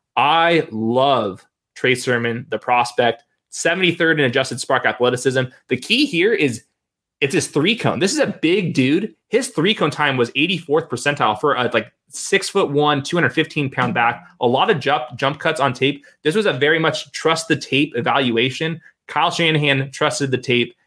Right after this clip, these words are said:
and then all reports in training camp are awesome. Kyle Shanahan, this last note I have on him,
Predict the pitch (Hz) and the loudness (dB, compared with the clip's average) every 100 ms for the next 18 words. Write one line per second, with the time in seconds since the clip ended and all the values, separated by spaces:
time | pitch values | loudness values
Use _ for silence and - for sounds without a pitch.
0 | _ 123 123 123 139 151 143 147 135 135 | _ -2 0 2 2 2 0 0 0 0
1 | 127 - 123 117 120 110 - _ _ _ | -4 0 -2 0 -2 -2 -2 _ _ _
2 | 117 113 120 127 127 123 120 131 131 131 | -2 0 2 0 0 -2 0 0 2 0
3 | 123 117 113 113 117 123 - 120 110 113 | 0 -2 -4 -2 0 0 -2 -2 0 2
4 | 110 110 110 107 104 | 2 2 0 -2 -6